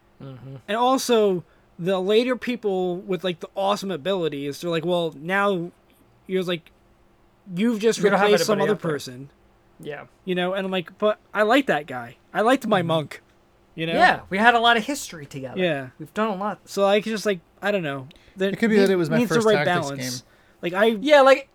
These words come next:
Speaker 1: it's like that, that feeling. It's like you always wanna think you're having an optimal playthrough, but really
Speaker 2: Yeah.
Speaker 1: you need to know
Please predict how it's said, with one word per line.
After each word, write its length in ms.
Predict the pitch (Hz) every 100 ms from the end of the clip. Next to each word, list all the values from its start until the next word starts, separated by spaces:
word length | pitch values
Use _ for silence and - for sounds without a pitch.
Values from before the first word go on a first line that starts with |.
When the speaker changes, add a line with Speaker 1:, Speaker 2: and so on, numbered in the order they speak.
| _
Speaker 1:
it's 220 | 247 240
like 160 | 269 269
that, 260 | 277 254 240
that 140 | 240
feeling. 300 | - 254 233
It's 140 | 214 214
like 140 | 214
you 60 | 226
always 180 | 247 233
wanna 160 | 233
think 220 | 214 214
you're 80 | 202
having 280 | 165 196 180
an 120 | 180 -
optimal 460 | 170 - 170 160
playthrough, 500 | - 147 151 180 180
but 200 | 170 165
really 220 | 160 196 180
Speaker 2:
Yeah. 80 | 165
Speaker 1:
you 100 | 160
need 220 | 175 180
to 80 | 170
know 880 | 156 151 151 156 160 165 165 170